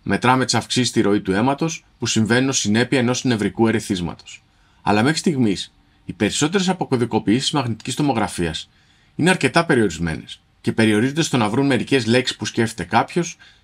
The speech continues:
καθώς και το θέμα της πρότασης που διαβάζει. Υπάρχουν κάποιες εξελίξεις στον κόσμο της οπτικής αποκωδικοποίησης, όπου οι άνθρωποι βάζουν τα υποκείμενα να κοιτάζουν εικόνες μέσα σε ένα μαγνητικό τομογράφο και στη συνέχεια μπορούν να διαβάσουν,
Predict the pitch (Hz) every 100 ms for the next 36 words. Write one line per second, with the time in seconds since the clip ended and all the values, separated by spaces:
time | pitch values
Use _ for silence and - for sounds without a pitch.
0 | - 147 202 196 202 170 - 196 202 95
1 | - - 120 156 - 120 113 104 120 95
2 | 71 - _ _ _ _ _ _ _ _
3 | _ _ _ _ _ _ _ _ _ -
4 | - 208 - 220 202 202 190 139 110 101
5 | 104 110 - 98 120 143 156 139 120 110
6 | 143 165 156 127 110 101 101 95 87 -
7 | - - _ - _ - 156 139 135 139
8 | 139 - 135 175 185 196 180 117 160 175
9 | 170 - 151 156 131 - 104 101 110 -
10 | - - 170 202 170 180 190 156 139 -
11 | 175 160 123 110 143 - - _ - -
12 | - _ - - 139 - 139 170 175 175
13 | 196 175 120 156 160 131